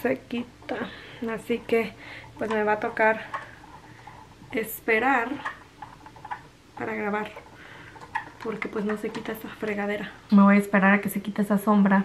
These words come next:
porque pues obviamente se ve súper fea en el video.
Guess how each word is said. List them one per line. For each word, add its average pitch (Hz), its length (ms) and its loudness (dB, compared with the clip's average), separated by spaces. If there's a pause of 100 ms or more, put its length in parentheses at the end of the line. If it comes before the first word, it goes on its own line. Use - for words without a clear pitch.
porque 190 360 0
pues 196 240 -4
obviamente 190 380 4
se - 160 -2
ve 202 100 2
súper 202 260 -6
fea 202 220 4
en 202 120 4
el 208 240 0
video. 214 440 2